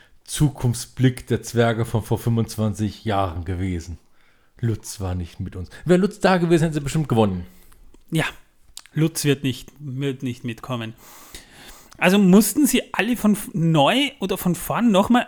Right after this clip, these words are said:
Speaker 2: anfangen und da waren einige in dieser, in dieser Production Unit wirklich sehr angepisst deshalb.
Speaker 1: Was man verstehen kann.
Speaker 2: Ja. <laughs>
Speaker 1: Ihr kennt doch alle das Buch Der Weg war umsonst.
Speaker 2: Aber ich meine, sie hätten's ja auch gleich machen können. Also ja, <laughs> es ist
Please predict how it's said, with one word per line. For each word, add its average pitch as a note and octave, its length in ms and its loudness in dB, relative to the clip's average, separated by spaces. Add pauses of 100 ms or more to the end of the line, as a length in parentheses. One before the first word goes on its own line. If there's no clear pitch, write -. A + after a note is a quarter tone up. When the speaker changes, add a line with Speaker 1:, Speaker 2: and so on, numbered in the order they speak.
Speaker 2:
anfangen A3 580 -4
und G#3 160 -4
da F#3 80 -4
waren F3 160 -2
einige G3 340 -4
in F3+ 140 -2
dieser, F3 320 0
in F3 100 -6
dieser D#3+ 380 -2
Production D#3+ 640 -2
Unit F3 400 2
wirklich D#3 400 0
sehr D#3+ 600 4 (260)
angepisst - 1080 -4
deshalb. G2+ 640 -8 (680)
Speaker 1:
Was G#2+ 220 -6
man G#2+ 80 -6
verstehen A#2+ 320 -2
kann. F2+ 220 -8
Speaker 2:
Ja. D3+ 240 4 (400)
<laughs> - 400 -2
Speaker 1:
Ihr C#3 100 0
kennt C#3 160 2
doch C#3 80 0
alle C#3 140 4
das B2+ 160 2
Buch C#3 160 -4
Der B2 160 2
Weg A#2+ 180 0
war A2+ 80 4
umsonst. G#2+ 560 -2 (600)
Speaker 2:
Aber F3 180 2
ich F3 80 -4
meine, F3 180 2
sie F3+ 100 0
hätten's E3+ 300 -2
ja E3 140 6
auch - 140 -2
gleich C#3 320 -4
machen B2+ 340 -8
können. B2 400 -8
Also D#3+ 200 2
ja, E3+ 340 10
<laughs> C#3 100 2
es D#3 180 -2
ist C#3+ 280 -2